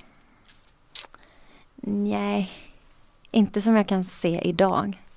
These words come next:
Jag vet inte varför. Jag ser mig inte som en chef. Ehm, nej, jag tror faktiskt inte det. Men fråga mig om tjugo år, jag, då kanske man känner något helt annat.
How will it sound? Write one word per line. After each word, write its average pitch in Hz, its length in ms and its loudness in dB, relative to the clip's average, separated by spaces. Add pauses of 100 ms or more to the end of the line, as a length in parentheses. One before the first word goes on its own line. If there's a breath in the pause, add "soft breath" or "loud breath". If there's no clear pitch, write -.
(120)
Jag 214 100 -2
vet 285 220 2
inte 233 160 0
varför. 196 500 -2
Jag 208 160 -2
ser 285 220 2
mig 247 120 6
inte 185 140 -2
som - 180 -2
en - 80 0
chef. - 380 -4 (840 soft breath)
Ehm, 190 600 -2 (1200 soft breath)
nej, 214 320 4 (500)
jag 262 120 4
tror 320 220 -2
faktiskt - 260 -2
inte 170 200 -6
det. 196 120 -4 (380)
Men 190 480 4
fråga 175 320 4
mig 233 200 6
om 220 220 6
tjugo 175 380 2
år, 208 180 6
jag, 175 500 2
då 202 120 0
kanske 202 280 0
man 156 320 0
känner 147 720 -2
något - 140 -4
helt 220 240 2
annat. 147 240 2